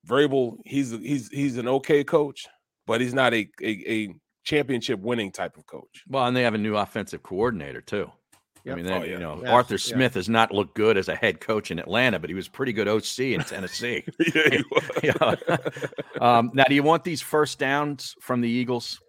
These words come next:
Speaker 1: Yeah, I wanna, I
Speaker 3: Yeah.
Speaker 1: wanna see, I wanna, I wanna know what the, you know, the
Speaker 2: All
Speaker 1: yardage
Speaker 2: right.
Speaker 1: is. Yes.
Speaker 2: Now, here's the first possession of the game where they ended up scoring. Okay, Q B run, minus two yards. Q B sack, minus two. Penalty on the Eagles.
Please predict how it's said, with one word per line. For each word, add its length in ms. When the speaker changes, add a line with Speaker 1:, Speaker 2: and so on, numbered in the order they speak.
Speaker 1:
Yeah, 160
I 40
wanna, 200
I 20
Speaker 3:
Yeah. 80
Speaker 1:
wanna 100
see, 120
I 40
wanna, 380
I 60
wanna 180
know 100
what 120
the, 60
you 140
know, 120
the 160
Speaker 2:
All 60
Speaker 1:
yardage 260
Speaker 2:
right. 60
Speaker 1:
is. 60
Yes. 300
Speaker 2:
Now, 140
here's 260
the 80
first 380
possession 500
of 60
the 60
game 280
where 120
they 140
ended 220
up 120
scoring. 520
Okay, 380
Q 280
B 200
run, 500
minus 520
two 240
yards. 600
Q 240
B 180
sack, 640
minus 460
two. 360
Penalty 580
on 180
the 200
Eagles. 500